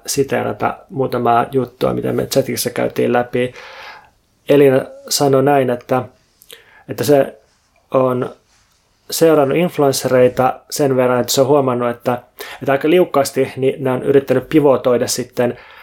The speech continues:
kestävän kehityksen hengessä kot-, kotoiluvaatteita ja takeaway-ruokaa ja huonekaluja mainostamaan.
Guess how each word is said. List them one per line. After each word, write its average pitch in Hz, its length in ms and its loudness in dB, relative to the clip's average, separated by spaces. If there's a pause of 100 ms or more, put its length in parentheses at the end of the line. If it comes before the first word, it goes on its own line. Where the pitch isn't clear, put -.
(180)
kestävän 135 480 2
kehityksen 131 560 0
hengessä 127 640 0 (640)
kot-, - 400 -4
kotoiluvaatteita 131 1080 0
ja 120 80 0
takeaway-ruokaa 123 920 2
ja 123 100 4
huonekaluja 120 720 -2
mainostamaan. 127 760 -4